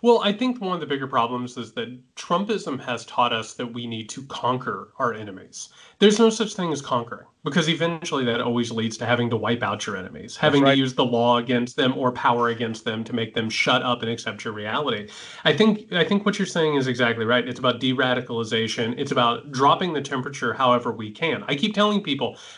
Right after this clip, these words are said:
Speaker 1: I come from the, the Midwest. I come from a family of factory workers and laborers. They'll believe in climate change if they have factories that are taking on climate change. If they have
Speaker 2: Right.
Speaker 1: an economic incentive to believe in these things, they will turn around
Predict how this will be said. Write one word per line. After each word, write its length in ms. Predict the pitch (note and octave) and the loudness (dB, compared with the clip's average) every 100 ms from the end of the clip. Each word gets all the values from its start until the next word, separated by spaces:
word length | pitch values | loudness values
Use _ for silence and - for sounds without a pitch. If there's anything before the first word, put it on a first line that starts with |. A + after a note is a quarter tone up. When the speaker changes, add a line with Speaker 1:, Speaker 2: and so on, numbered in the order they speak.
| - | -4
Speaker 1:
I 80 | E3 | 0
come 180 | F#3 | 2
from 120 | F#3 F3+ | 0 -2
the, 320 | E3+ E3 F3 | -2 -4 -6
the 120 | D#3+ D#3 | -4 -2
Midwest. 500 | D#3+ C#3+ C#3 - A#2+ | 0 2 0 0 -8
I 60 | |
come 200 | B2 C3 | -4 -2
from 160 | C#3 C3+ | -2 -4
a 60 | |
family 320 | C3 A#2+ B2+ B2+ | -2 0 0 -2
of 100 | B2 | 0
factory 360 | A2+ A#2+ C3 | -2 0 -2
workers 400 | A2 A2 A#2 G#2 | -2 -4 -4 -4
and 100 | A#2+ | -2
laborers. 440 | B2 G#3 A2 G#2 - - - | 0 2 0 -2 -8 -20 0
They'll 200 | E3+ C#4+ | 6 6
believe 300 | D#4+ G#3+ B3 | 6 2 2
in 100 | C4 - | 0 -2
climate 360 | D3+ B2+ A#2 | 0 -2 -2
change 340 | - B2 A2+ - | -4 -4 -4 -6
if 100 | - | -2
they 80 | |
have 180 | C3+ B2 | -2 0
factories 520 | C3+ C3+ C#3 B2 A2 | 0 0 -2 -4 -4
that 120 | - A#2+ | -4 -4
are 80 | |
taking 380 | A#2 C#3+ C3 A2+ | -2 -4 -2 0
on 240 | A#2+ A#3+ A#3 | 4 6 4
climate 360 | A2 A2 - | 0 -6 -10
change. 400 | - - - - | -12 -14 -14 -8
If 140 | F3 G3 | -4 4
they 80 | |
have 100 | F#3+ | 6
Speaker 2:
Right. 100 | F#3 | 4
Speaker 1:
an 60 | F3+ | 2
economic 540 | F#3 A3 F#3 F3 E3 | 0 4 4 2 -2
incentive 760 | D#3 C3+ - - A3+ B3+ C3 A#2+ | -4 -4 -4 4 4 6 2 -4
to 100 | - | -6
believe 440 | C3 B2 D3+ C4 G3+ | -4 -2 2 2 2
in 160 | B2+ | 0
these 220 | A#2+ A2 | -2 -4
things, 300 | - A#2+ A#2+ | -4 -4 -2
they 80 | D3+ | 0
will 200 | C#3 D#3 | 2 0
turn 280 | - C3 B2+ | 2 2 4
around 440 | C#3 B2+ A#2 A#2 | 2 2 2 2